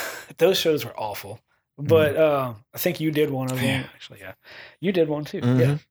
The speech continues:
Speaker 1: that's right. Those were the, just the most hostile, like, crowd. 'Cause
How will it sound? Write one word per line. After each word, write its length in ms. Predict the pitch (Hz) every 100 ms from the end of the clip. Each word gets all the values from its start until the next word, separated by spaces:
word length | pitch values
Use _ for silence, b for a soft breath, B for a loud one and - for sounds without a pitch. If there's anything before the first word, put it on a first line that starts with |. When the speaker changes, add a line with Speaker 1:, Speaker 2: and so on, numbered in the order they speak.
| _
Speaker 1:
that's 160 | 139 135
right. 180 | 123 135
Those 220 | 165 151
were 100 | 151
the, 300 | 147 127 - b b b
just 200 | - 160
the 60 | 190
most 180 | 190 220
hostile, 640 | - 143 156 - 175 156 147
like, 260 | 147 131 -
crowd. 540 | - - 120 120 120 135
'Cause 180 | 185